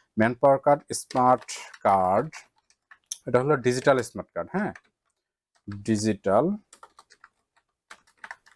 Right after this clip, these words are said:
এটা হলো একটা ডিজিটাল স্মার্ট কার্ড পাবেন যেটা কম্পিউটার থেকে আপনার শুধুমাত্র প্রিন্ট করে নিলে হবে। তো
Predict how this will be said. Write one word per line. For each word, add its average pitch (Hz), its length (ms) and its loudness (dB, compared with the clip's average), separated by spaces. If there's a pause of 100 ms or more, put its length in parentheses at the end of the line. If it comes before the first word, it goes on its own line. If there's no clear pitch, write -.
(440)
এটা 131 140 4
হলো 131 120 4
একটা 127 180 0
ডিজিটাল 117 420 2
স্মার্ট 110 280 -4
কার্ড 117 160 0
পাবেন 135 260 0
যেটা 113 220 2
কম্পিউটার 107 400 -4
থেকে 113 180 -6
আপনার 104 200 -4
শুধুমাত্র 104 400 -8
প্রিন্ট 110 300 -2
করে 104 140 0
নিলে 92 200 -4
হবে। 92 220 -4 (520)
তো - 80 -2